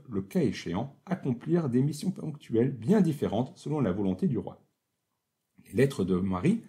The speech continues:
font connaître deux ministres importants de Hammurabi, portant le titre de Soukaloum, souvent traduit par vizir,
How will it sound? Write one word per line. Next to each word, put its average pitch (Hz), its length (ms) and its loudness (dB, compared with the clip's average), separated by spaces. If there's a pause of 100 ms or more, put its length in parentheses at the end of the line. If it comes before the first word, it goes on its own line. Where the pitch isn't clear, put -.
(260)
font 196 160 0
connaître 208 380 4
deux 135 160 4
ministres 196 340 6
importants 180 500 0
de 151 140 0
Hammurabi, 143 520 0 (240)
portant - 280 -6
le 98 120 0
titre 95 280 -4
de 101 140 -2
Soukaloum, 131 580 0 (300)
souvent 180 300 0
traduit 131 260 0
par 139 280 0
vizir, 98 440 -4